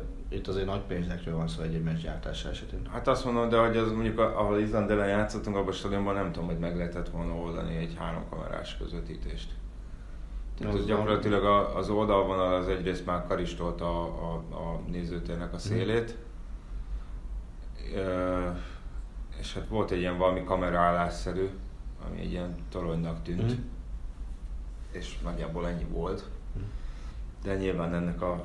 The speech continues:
Speaker 2: technikáját te jobban tudod, de
Speaker 1: Figyelj, vo-, volt olyan kézilabda
Speaker 2: De, de itt
Speaker 1: junior
Speaker 2: nem, nem,
Speaker 1: V B.
Speaker 2: nem azért, nem azért nem lehetett nézni minden meccset, mert a, az itthoni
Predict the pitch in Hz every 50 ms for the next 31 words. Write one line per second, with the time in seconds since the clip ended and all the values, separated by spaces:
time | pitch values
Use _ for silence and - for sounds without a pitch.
0 | - - - - 90 85 85 87 82 87 87 87 87 85 85 - 90 90 90 87
1 | 87 85 85 85 85 85 85 - - - - - - 98 101 101 95 98 95 98
2 | 98 98 98 95 - 143 120 117 110 123 123 120 - 107 120 131 123 113 107 -
3 | 113 110 107 101 98 95 101 104 - 127 113 - - - - - 113 110 104 101
4 | 104 98 92 92 92 90 92 92 90 - - - - - 98 107 110 110 107 107
5 | 104 - - 120 127 127 117 117 113 110 110 117 113 120 120 120 120 123 139 151
6 | 156 120 110 - 110 104 101 110 113 110 107 101 98 95 98 95 95 95 95 95
7 | 92 90 90 - - - - 85 87 85 82 80 - 90 82 85 90 90 87 80
8 | 90 90 90 85 85 82 85 85 87 - - - - 92 - - 90 85 82 -
9 | 87 85 82 82 - - - - - - - - 87 82 85 85 - - 82 85
10 | 87 87 87 - -